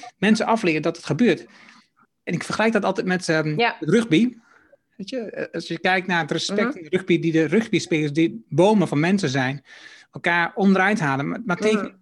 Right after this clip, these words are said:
Speaker 1: scheidsrechter, want met zo'n respect omgaan, dat is zo anders in het
Speaker 2: Ja.
Speaker 1: voetbal. Dus het is gewoon mogelijk. Waarom, waarom,
Speaker 2: Ja.
Speaker 1: waarom kan het niet,
Speaker 2: Ja.
Speaker 1: denk ik dan?
Speaker 2: Ja, ja.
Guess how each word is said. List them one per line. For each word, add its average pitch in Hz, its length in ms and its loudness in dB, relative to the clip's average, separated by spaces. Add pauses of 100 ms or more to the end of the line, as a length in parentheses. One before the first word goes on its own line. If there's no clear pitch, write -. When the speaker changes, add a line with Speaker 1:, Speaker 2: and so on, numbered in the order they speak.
Speaker 1:
scheidsrechter, 226 540 -2
want - 300 -14
met 214 200 -6
zo'n 302 220 0
respect - 400 -4
omgaan, 147 720 4 (720)
dat 180 200 -2
is 185 240 -4
zo 254 240 4
anders 208 300 4
in 175 60 2
het - 100 2
Speaker 2:
Ja. - 80 -2
Speaker 1:
voetbal. 135 280 -6
Dus 170 120 -4
het 214 140 0
is 285 120 0
gewoon 220 200 2
mogelijk. 214 640 2
Waarom, 185 760 0
waarom, 185 200 2
Speaker 2:
Ja. 185 60 0 (200)
Speaker 1:
waarom 170 280 2
kan 190 160 2
het 143 160 0
niet, 135 200 2
Speaker 2:
Ja. 104 80 2
Speaker 1:
denk - 140 -6
ik - 100 -20
dan? 135 260 -8 (1400)
Speaker 2:
Ja, 208 240 -4 (460)
ja. 104 160 -12